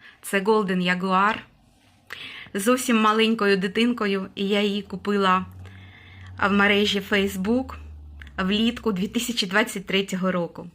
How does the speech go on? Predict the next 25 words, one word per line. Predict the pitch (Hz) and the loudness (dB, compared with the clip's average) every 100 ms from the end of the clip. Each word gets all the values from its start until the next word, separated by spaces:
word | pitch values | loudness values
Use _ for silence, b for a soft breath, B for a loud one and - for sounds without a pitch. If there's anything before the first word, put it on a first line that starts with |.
| - | -4
І | 190 | 0
от, | 214 233 240 - | 2 2 0 0
е, | 214 202 202 B B B B B | -2 -2 -6 B B B B B
е, | - 196 | -2 2
пройшло | 233 247 240 254 | 2 2 4 2
два | 190 220 | 4 0
з | 240 | 0
половиною | 208 208 196 196 190 190 | 0 0 2 2 2 4
роки, | 214 247 254 247 247 - | 4 2 2 0 0 -2
вона | 202 220 | 2 2
підросла, | 208 196 202 214 226 226 247 262 b b b b b | 2 -2 -2 -2 0 2 0 -4 b b b b b
була | 190 214 214 | -2 2 4
зовсім | 226 254 254 247 226 | 4 4 4 2 0
маленька, | 208 208 214 240 262 220 208 - | 2 4 2 2 2 0 -2 -4
було | 196 233 247 | -2 2 2
два | 208 240 | 2 2
корінці, | 214 214 220 - 277 | 4 2 0 0 0
коли | 285 226 | 2 2
я | 214 | 2
купувала, | 202 208 220 208 202 190 180 - _ B B B | -2 -4 -2 2 2 2 -4 -8 _ B B B
невеличкі. | 233 240 240 220 202 - - 190 190 - _ _ B B B | 4 4 4 2 0 -4 -4 -6 -8 -14 _ _ B B B
І | 220 262 294 294 | 2 2 2 0
мені | 214 214 226 277 | 0 4 4 4
вдалося | 190 190 220 247 202 | 2 2 2 0 0
її | 165 170 170 202 220 | -2 -4 -4 -6 -6